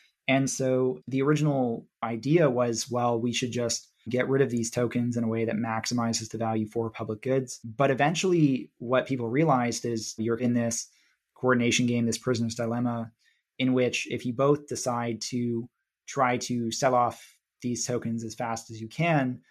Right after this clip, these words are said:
everyone basically loses. And there's a much better path forward if you both figure out ways to cooperate and partner together. And so that's eventually what the stewards realized and pushed towards as a way to ensure that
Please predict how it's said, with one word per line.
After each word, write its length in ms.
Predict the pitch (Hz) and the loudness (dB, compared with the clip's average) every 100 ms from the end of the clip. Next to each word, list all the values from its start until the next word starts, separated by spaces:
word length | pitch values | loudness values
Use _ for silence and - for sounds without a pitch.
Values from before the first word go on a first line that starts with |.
| _ _ _ - | _ _ _ -2
everyone 800 | 131 135 135 127 120 117 110 107 - | 0 2 2 0 0 -4 -6 -8 -4
basically 400 | 117 113 - 107 | -4 -4 -8 -6
loses. 600 | 120 113 107 104 - - | -4 -4 -6 -10 -12 -10
And 300 | 123 120 113 - | -4 -2 -4 -4
there's 160 | 127 123 | -4 0
a 60 | |
much 300 | 127 127 - - | 2 2 -2 2
better 260 | 123 127 | 4 2
path 280 | - 117 113 | 0 -4 -2
forward 320 | - 117 113 | 0 2 2
if 140 | 110 113 | 0 -2
you 140 | 110 | -4
both 240 | 113 113 107 _ _ _ - | -2 -2 -4 _ _ _ -4
figure 240 | 120 113 | -2 0
out 80 | 110 | 0
ways 260 | 110 104 - | -2 -2 -4
to 120 | 117 | -6
cooperate 640 | - 113 107 113 107 - - | 2 2 2 -2 -2 -6 -8
and 200 | - 110 | -8 -8
partner 280 | 120 113 107 | -8 -8 -10
together. 480 | - 113 113 113 - _ _ _ _ - | -14 -14 -14 -16 -18 _ _ _ _ -6
And 160 | 127 131 | -2 0
so 100 | 139 | 0
that's 260 | 139 147 | 0 0
eventually 520 | 151 127 131 - 131 123 | 0 -2 -4 -2 -4 -4
what 320 | 117 117 113 _ _ _ _ _ - | -6 -6 -8 _ _ _ _ _ -10
the 100 | 123 | -8
stewards 400 | - 120 117 110 | -4 -4 -4 -2
realized 560 | 127 151 127 113 107 | 2 4 4 0 -2
and 200 | 117 107 110 - | -4 -4 -6 -2
pushed 260 | 165 - | 0 0
towards 480 | 131 113 117 113 110 | -2 0 0 0 -2
as 160 | 123 120 | -4 -2
a 60 | |
way 240 | 117 117 117 | 0 2 2
to 400 | - 120 117 113 | 0 0 2 0
ensure 440 | 113 113 127 120 | 0 -2 0 0
that 280 | 117 110 107 | 0 -2 -4